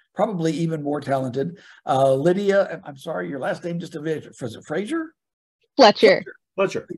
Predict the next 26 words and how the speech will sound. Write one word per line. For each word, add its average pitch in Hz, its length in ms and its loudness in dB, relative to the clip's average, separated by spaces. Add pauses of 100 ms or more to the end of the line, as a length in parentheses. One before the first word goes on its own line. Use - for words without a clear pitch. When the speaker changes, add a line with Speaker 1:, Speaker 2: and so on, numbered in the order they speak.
(200)
Speaker 1:
Ly-, 180 220 -6
Lydia 202 320 2
Fletcher, 180 520 0 (200)
pardon 170 280 0
me. 175 280 -4 (420)
I'm, 120 240 -8
I'm 147 140 0
Speaker 3:
Remember, 214 240 6
Speaker 1:
old - 140 -4 (180)
Speaker 3:
remember 202 240 4
Speaker 1:
and 175 80 4 (100)
forgetful. 226 180 4
Speaker 3:
Irwin 226 240 4
Fletcher 202 460 0
from 127 240 -8
Fletch, - 540 -2 (120)
a 143 60 -2
Speaker 1:
There 185 180 8
we 190 120 8
Speaker 3:
long 196 80 2
Speaker 1:
go. 190 180 6
Speaker 3:
line 180 120 4
of 151 120 -2
journalists, 147 640 -4 (480)
okay? 156 220 0
Speaker 1:
Well, 151 160 -8